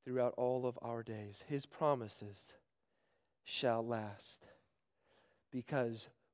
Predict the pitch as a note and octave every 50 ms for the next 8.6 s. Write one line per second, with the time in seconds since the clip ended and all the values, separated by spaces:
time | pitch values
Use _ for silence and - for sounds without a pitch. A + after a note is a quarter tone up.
0 | _ - A#2+ C#3+ E3 D3 B2 A2 G#2+ G#2 G#2 - - _ _ _ _ _ _ _
1 | _ - - - _ _ _ - - B2 B2+ B2 A#2+ C3 B2+ B2+ A#2 - C#3 A#2+
2 | A2+ G#2+ - - - - - - - - _ _ _ _ _ _ _ _ _ -
3 | - _ _ - A2+ B2+ C3 C#3 E3 F3 E3+ E3+ - F3+ D3+ A#2+ G#2 G2+ G#2+ G#2+
4 | G2+ - - _ _ _ _ _ _ _ _ _ _ _ _ _ _ - B2 A#2
5 | - - - - C#3+ C3 - - - - - - C#3 A#2 G#2+ G#2 G2+ G2+ - -
6 | - - - - - _ _ _ _ _ _ _ _ _ _ _ _ _ - -
7 | F#3 D#3+ B2+ G#2+ G2+ G2+ G2 - _ _ _ _ _ _ _ _ _ _ _ _
8 | - A#2+ A2 G#2 - - C#3 B2+ A#2+ A2 G#2+ G#2